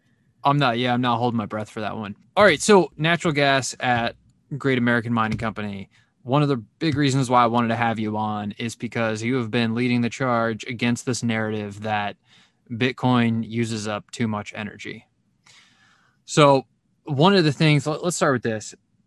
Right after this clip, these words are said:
Is this narrative presupposed on any electricity use just being bad? Just any?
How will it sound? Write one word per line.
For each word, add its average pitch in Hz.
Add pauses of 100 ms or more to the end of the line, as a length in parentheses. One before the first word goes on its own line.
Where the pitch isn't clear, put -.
(180)
Is 147
this 180
narrative 147 (440)
presupposed 120
on 110
any 120 (880)
electricity 117
use 110
just -
being 107
bad? 104 (140)
Just -
any? 131